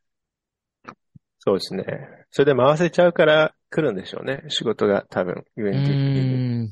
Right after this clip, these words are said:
Speaker 2: そういうことですね。もちろんこっちからやりたいと言ってダメなやつもあるけど、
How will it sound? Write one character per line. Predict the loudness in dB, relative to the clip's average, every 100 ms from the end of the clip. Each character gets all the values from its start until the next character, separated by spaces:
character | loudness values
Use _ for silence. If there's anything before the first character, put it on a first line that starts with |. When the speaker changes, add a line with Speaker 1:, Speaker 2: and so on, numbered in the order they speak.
| -12
Speaker 2:
そ | -8 -4 -4
う |
い | -6
う |
こ | -10 -8
と | -6
で | -4 -6
す | -6
ね。 | -6 -4 -2 -4 -4
も | -4 0
ち |
ろ | 0
ん |
こ | 0
っ | -2
ち | -4
か | 0 2
ら | 4
や | 2
り | 0
た | -2
い | -2
と |
言 | -6
っ |
て | -6 -4
ダ | -2
メ | -2 -2
な |
や | -2 -4
つ | -6
も | -4
あ |
る | -4 -6
け | -6
ど、 | -4 -4 -4